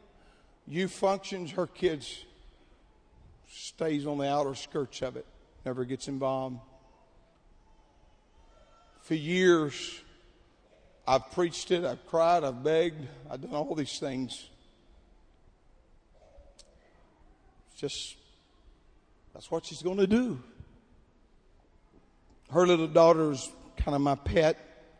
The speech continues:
coming up. She wrote those little letters, "I love my pastor," and you know those that you mean so much to you. And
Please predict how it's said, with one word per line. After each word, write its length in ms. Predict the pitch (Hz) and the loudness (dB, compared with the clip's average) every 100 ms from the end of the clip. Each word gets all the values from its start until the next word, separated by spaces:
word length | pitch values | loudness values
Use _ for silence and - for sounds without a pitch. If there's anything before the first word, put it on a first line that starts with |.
| - | -4
coming 240 | 160 143 | 0 2
up. 220 | 147 151 - | 4 2 0
She 260 | - 135 127 - - - _ 147 | -6 -6 -8 -20 -20 -20 _ 2
wrote 200 | 143 - | 2 2
those 240 | 156 117 | -2 0
little 400 | 151 147 139 131 - 131 | 0 2 0 -2 -10 -10
letters, 800 | 143 147 147 147 147 123 - - - - - _ | 2 4 4 2 2 -2 -10 -16 -20 -20 -20 _
"I 60 | 139 | -2
love 260 | 139 139 139 | 0 0 0
my 200 | 143 135 | -2 -4
pastor," 760 | - 139 139 - - 147 139 | -6 -6 -6 -10 -8 -6 -4
and 240 | 131 131 - - - - - _ - | -6 -10 -16 -20 -20 -20 -20 _ -4
you 140 | 175 | 0
know 160 | 170 147 | 2 2
those 280 | 143 139 147 | 2 0 -4
that 220 | 135 - | -6 -4
you 240 | 143 131 123 - - _ _ _ _ _ _ _ _ _ _ | -6 -6 -10 -20 -20 _ _ _ _ _ _ _ _ _ _
mean 280 | 143 147 147 | -4 -2 -2
so 200 | - 156 | -4 -2
much 360 | 143 139 - - | -2 -2 -8 -6
to 120 | 156 | -4
you. 320 | 139 143 135 - - _ _ _ _ _ - - _ - _ _ - | -2 -4 -8 -16 -20 _ _ _ _ _ -20 -20 _ -20 _ _ -2
And 360 | 160 160 147 | 0 0 -2